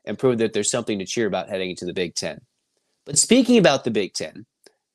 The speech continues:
U C L A, we're still waiting on who might those rivals be. The Big Ten just got a new commissioner, and, you know, with all the things up in the air, right, what's gonna happen, football's probably a little bit easier in terms of figuring out where they'll fall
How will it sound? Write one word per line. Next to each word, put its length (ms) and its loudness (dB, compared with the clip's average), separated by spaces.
U 100 2
C 200 2
L 100 4
A, 80 4
we're 140 2
still 280 -2
waiting 440 0
on 320 -6
who 160 -2
might 300 -4
those 240 -4
rivals 520 -4
be. 220 0
The 80 -10
Big 220 -8
Ten 260 -4
just 160 -8
got 160 0
a 60 -4
new 200 -4
commissioner, 640 -8
and, 340 0
you 120 -6
know, 340 -6
with 320 0
all 260 6
the 300 2
things 280 -2
up 180 -2
in 80 0
the 200 -2
air, 120 -2
right, 340 -2
what's 280 -10
gonna 180 -6
happen, 400 -6
football's 560 0
probably 560 2
a 60 2
little 240 -4
bit 200 -8
easier 460 -2
in 100 -8
terms 340 -8
of 120 -8
figuring 340 4
out 200 0
where 140 0
they'll 220 0
fall 560 -4